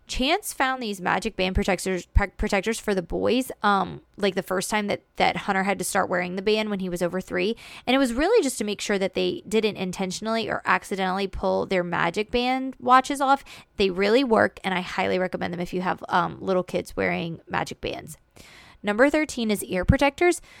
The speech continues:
So this is really important if you have little ones, especially if you're gonna stay for fireworks. They're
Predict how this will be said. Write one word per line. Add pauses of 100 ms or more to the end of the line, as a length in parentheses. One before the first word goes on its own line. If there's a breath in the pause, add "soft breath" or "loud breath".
(140 loud breath)
So
this
is
really
important
if
you
have
little
ones,
especially
if
you're
gonna
stay
for
fireworks.
They're